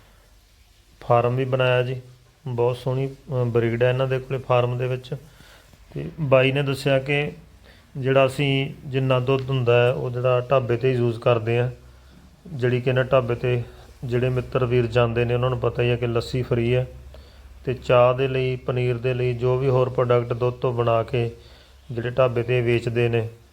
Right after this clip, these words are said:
ਉਹ ਸਾਰੇ ਆਪਣੇ ਫਾਰਮ 'ਤੇ, ਕਹਿੰਦੇ, ਅਸੀਂ ਤਿਆਰ ਕਰਦੇ ਹਾਂ ਜੀ। ਆਹ ਫਾਰਮ ਇਹਨਾਂ ਦਾ। ਆਹ ਸਾਈਡ ਜਿਹੜੀ ਦੇਖ ਰਹੇ ਹੋ ਪਾਈਪ ਲੱਗੀ ਉੱਪਰ, ਇਹ ਮੱਝਾਂ ਵਾਲੀ ਸਾਈਡ ਹੈ।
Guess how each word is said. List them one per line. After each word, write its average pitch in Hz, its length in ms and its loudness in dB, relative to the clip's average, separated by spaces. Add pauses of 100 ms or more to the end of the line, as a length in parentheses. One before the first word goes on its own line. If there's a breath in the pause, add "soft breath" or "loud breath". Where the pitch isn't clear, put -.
(200)
ਉਹ 139 140 2
ਸਾਰੇ 135 480 4
ਆਪਣੇ 131 400 -2
ਫਾਰਮ 123 420 2
'ਤੇ, 127 140 -4
ਕਹਿੰਦੇ, 123 260 -4
ਅਸੀਂ 123 280 -6
ਤਿਆਰ 120 280 0
ਕਰਦੇ 117 340 -2
ਹਾਂ 123 60 2
ਜੀ। 123 140 -4 (640 loud breath)
ਆਹ 123 80 4
ਫਾਰਮ 120 400 2
ਇਹਨਾਂ 127 140 0
ਦਾ। 127 160 -2
ਆਹ 131 220 0
ਸਾਈਡ 127 280 0
ਜਿਹੜੀ 127 180 -4
ਦੇਖ 127 280 -4
ਰਹੇ 127 100 0
ਹੋ 127 60 -2
ਪਾਈਪ 120 320 -2
ਲੱਗੀ 120 260 -2
ਉੱਪਰ, 123 240 -4
ਇਹ 131 180 -2
ਮੱਝਾਂ 120 320 2
ਵਾਲੀ 139 140 2
ਸਾਈਡ 127 300 0
ਹੈ। 127 140 0